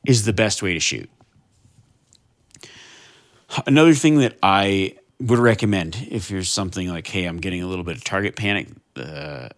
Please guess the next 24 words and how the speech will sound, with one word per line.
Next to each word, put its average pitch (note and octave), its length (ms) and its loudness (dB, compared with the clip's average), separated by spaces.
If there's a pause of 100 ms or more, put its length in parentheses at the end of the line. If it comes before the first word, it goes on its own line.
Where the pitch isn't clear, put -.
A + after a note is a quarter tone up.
I, E2+ 220 -8
I D#2 140 -10
need E2 220 -10
a D#2+ 160 -10
kind E2+ 200 -12
of D#2 80 -12
a D#2 40 -12
new F2+ 300 -6
way F2 140 -6
to D#2+ 60 -8
shoot." - 380 -4
Now F#2 140 -6
you've E2+ 200 -8
got E2+ 240 -6
this, - 420 -10
this D#2+ 120 -8
shot - 340 -2
process. G2+ 520 -4 (340)
You F2+ 160 -6
go G2 220 0
through F#2+ 280 -4
all F#2 160 -2
the F2+ 80 -10
steps. - 500 -4